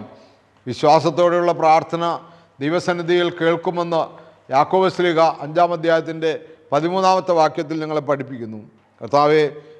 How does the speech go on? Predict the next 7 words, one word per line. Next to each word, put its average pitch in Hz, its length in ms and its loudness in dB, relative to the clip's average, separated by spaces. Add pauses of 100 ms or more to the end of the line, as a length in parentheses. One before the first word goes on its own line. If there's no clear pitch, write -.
(120)
വിശ്വസിക്കുന്നവനെല്ലാം 160 1200 -2 (140)
സാധ്യമാകുമെന്ന്. 127 880 -6 (1300)
ശതാധിപൻ്റെ 160 680 6
വിശ്വാസവും 175 580 4 (560)
രക്തസ്രാവിക്കാരിയുടെ, 175 1000 4 (160)
രക്തസ്രാവക്കാരി 175 840 2
സ്ത്രീയുടെ 175 300 -2